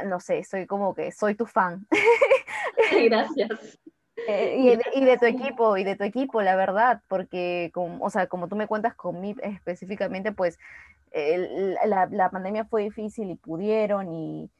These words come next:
Speaker 1: y todo, o sea, no, mis aplausos y creo que los aplausos de M S P y, y bueno, finalmente, también antes de pasar a que nos dejes todos tus contactos para que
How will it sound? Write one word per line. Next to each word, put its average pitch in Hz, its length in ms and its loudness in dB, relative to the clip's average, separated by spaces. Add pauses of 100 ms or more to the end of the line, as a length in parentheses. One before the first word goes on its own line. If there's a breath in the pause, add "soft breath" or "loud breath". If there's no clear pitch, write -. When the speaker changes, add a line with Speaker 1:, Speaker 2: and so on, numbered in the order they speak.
(120)
Speaker 1:
y 180 140 -14
todo, 214 500 2
o 202 60 -16
sea, 185 280 -2
no, 185 500 -2
mis 185 200 -10
aplausos 208 720 -2
y 160 80 -10
creo 185 200 -4
que 196 100 -6
los 185 120 -8
aplausos 180 360 -10
de 185 80 -2
M 180 140 -6
S 165 200 -8
P 214 380 0
y, 165 640 -8
y 185 160 -6
bueno, 175 280 4
finalmente, 240 640 -2
también 208 460 0
antes 269 260 0
de 269 80 2
pasar 202 280 -2
a 233 80 2
que 220 80 -8
nos 160 140 -8
dejes 208 280 -8
todos 214 160 -4
tus 220 160 -12
contactos 196 480 -6
para 175 180 -6
que 151 260 -12